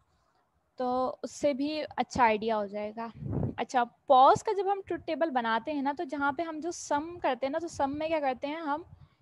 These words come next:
output में वन लिख देते हैं और बाकी जो भी जगह बचती है, वहाँ पे हम ज़ीरो कर देते हैं।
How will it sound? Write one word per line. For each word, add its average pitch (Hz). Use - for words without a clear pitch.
output 254
में 311
वन 240
लिख 240
देते 240
हैं 285
और 262
बाकी 254
जो 254
भी 294
जगह 277
बचती 262
है, 294
वहाँ 254
पे 269
हम 262
ज़ीरो 226
कर 202
देते 220
हैं। 233